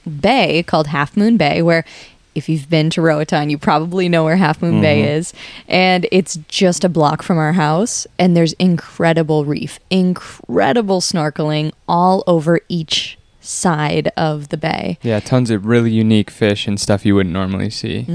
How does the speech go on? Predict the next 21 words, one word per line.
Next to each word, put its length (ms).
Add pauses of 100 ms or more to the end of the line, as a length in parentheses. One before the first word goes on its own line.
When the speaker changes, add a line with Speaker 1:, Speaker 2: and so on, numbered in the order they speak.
(120)
Speaker 2:
also. 340
Speaker 1:
Mm-hmm. 360 (220)
Speaker 2:
All 180
Speaker 1:
Yeah. 100
Speaker 2:
from 320
snorkeling. 380
You 60
just 160
need 120
a 40
mask. 440 (120)
Speaker 1:
So 180
one 180
of 80
the 80
things 260
that 140
we 100
did 480
early 360
on 360